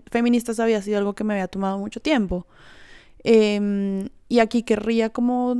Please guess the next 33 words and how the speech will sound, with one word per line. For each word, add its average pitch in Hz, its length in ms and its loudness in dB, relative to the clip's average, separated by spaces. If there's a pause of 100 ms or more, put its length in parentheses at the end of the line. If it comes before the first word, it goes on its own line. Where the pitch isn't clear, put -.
hacer 247 260 0
una 233 140 0
mención 220 540 -2
a 202 180 -4
un 208 400 -4
grupo, 233 320 -2
una 220 220 -2
colectiva 208 580 -4
de 196 140 -6
mujeres 202 600 -4 (160)
que 226 80 -4
se 220 60 -2
llama 220 240 0
La 208 100 -2
Creciente 214 560 -2
Feminista. 233 680 -2 (100)
Pues 240 100 0
por 240 120 0
lo 233 80 0
menos 220 160 0
para 247 180 0
mí 254 220 4
fue 220 240 -4
clave 202 520 -2
para 208 300 -6
poder, 196 540 -2 (760)
desde 247 460 6
la 233 140 2
teoría 214 340 2
feminista 233 440 2
en 226 80 2
un 233 80 2
principio, 254 600 0